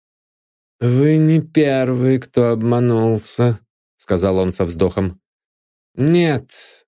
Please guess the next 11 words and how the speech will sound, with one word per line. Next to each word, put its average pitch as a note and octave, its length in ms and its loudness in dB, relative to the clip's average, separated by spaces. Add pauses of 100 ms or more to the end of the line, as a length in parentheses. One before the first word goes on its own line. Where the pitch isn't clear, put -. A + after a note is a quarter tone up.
(360)
одна C#3+ 440 0
из B2 220 -2
них — D3 460 0
моя B2+ 460 2
дочь A#2+ 440 -2 (100)
Хелена, A#2 680 0
которая, D3+ 480 0
судя C#3 380 -2
по C3+ 200 -2
вашему B2 640 -2
рассказу, A2+ 880 -2